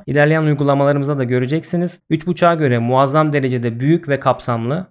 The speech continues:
Şimdi internet tarayıcısına bakalım. Ne işe yarıyor, neler yapabiliyoruz? Videoyu hazırlamadan önce komutları girip sonuçları aldım ve sizlere burada detaylı bir şekilde anlatacağım. Chat G P T'nin en büyük eksiği olan internete bağlanamama özelliğini gideriyor.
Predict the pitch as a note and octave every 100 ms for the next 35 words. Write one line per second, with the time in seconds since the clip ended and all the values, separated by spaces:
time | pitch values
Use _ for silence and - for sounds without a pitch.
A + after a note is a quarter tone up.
0 | _ - F#3 F#3 D#3+ D3+ D3+ E3+ F3 E3+
1 | E3 D#3+ F#3 F3 F3 F3 F3+ F#3 - D3+
2 | D#3+ D#3+ C#3+ B2+ B2 C3 C3 B2+ C3 B2+
3 | A#2+ A#2 A2 G#2+ B2 E3 - B2+ D3+ F#3
4 | D3+ C#3 D3+ F3 F3 D3 B2+ A#2+ B2 C3+
5 | C3+ C#3+ C#3 B2 C#3 F#3+ F#3+ C#3+ C#3 -
6 | C#3+ C#3+ D3+ C#3 F3+ D#3 C#3+ D3 C3+ D3+
7 | C#3 C3+ D3 C3+ C3+ C#3 C#3+ C3 A#2+ A2+
8 | A2+ C3 D3 D3+ D3 E3 F3+ - D3+ D#3
9 | G3 F#3 D#3 C#3+ B2+ - D3+ F3 D#3 -
10 | C3 B2 - F3 E3+ F#3+ G#3+ - C#3+ D3+
11 | D3+ F#3 D3+ C3+ C3+ C#3+ E3 D3 C3 C3
12 | C3 B2+ B2+ F3+ D3 B2 C3+ D3+ B2